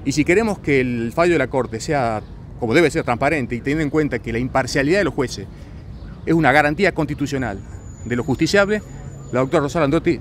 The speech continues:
debería inhibirse. Yo con la doctora Rosa Landrotti tengo una relación, este, de mucho respeto, de amistad, de hace muchos años,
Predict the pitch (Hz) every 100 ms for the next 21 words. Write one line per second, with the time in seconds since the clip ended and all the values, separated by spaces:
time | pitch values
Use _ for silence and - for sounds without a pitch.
0 | 123 123 139 170 165 - 123 120 104 -
1 | 82 - - - - - - 175 165 156
2 | 151 160 156 165 160 151 127 143 135 120
3 | 110 120 110 123 120 139 120 107 120 104
4 | - 110 104 98 95 107 165 165 165 190
5 | 185 196 208 - - - 117 120 131 -
6 | 180 180 - - - - - 127 131 143
7 | 147 196 214 220 -